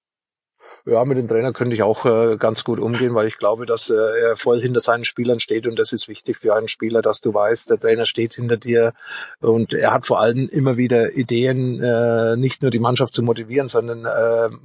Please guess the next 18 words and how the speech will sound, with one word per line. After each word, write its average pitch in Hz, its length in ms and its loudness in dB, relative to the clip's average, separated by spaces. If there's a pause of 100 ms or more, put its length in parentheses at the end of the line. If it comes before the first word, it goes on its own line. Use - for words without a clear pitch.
(120)
die 120 80 -6
Mannschaft 120 520 -2
auf - 200 0
die 127 120 -2
Spiele 123 300 -2
vorzubereiten. 127 880 0 (420)
Ich - 160 -16
glaube, 120 220 2
das 113 180 0
ist - 220 -4
heutzutage 113 540 0
die 107 100 -4
große 117 320 -2
Kunst, - 380 -4
die 113 200 0
Jürgen 113 380 -2
Klopp, 113 340 0
äh, 113 280 4